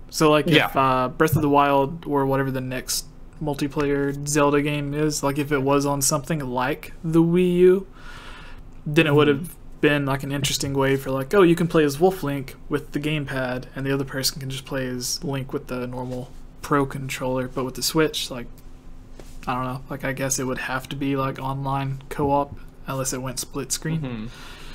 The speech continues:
Speaker 1: But anyways, uh, Stealth, what are your thoughts on a multiplayer Zelda game? Uh, like Aonuma, like,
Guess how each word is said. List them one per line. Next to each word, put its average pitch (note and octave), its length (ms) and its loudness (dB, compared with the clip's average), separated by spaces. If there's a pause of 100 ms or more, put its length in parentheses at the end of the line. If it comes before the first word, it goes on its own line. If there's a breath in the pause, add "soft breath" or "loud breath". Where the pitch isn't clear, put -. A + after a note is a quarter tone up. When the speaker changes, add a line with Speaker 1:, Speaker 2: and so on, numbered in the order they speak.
(280 loud breath)
Speaker 1:
But D#3+ 100 4
anyways, D#3 640 4
uh, C3+ 460 2
Stealth, - 640 2
what F#3 260 4
are D3+ 100 4
your D#3 200 6
thoughts - 640 -2
on C3 460 0 (100)
a D#3 60 -8
multiplayer B2+ 520 2
Zelda C3 220 4
game? C3 320 -8
Uh, D3 320 2
like C#3 140 -4
Aonuma, D#3 680 2
like, C#3+ 160 -2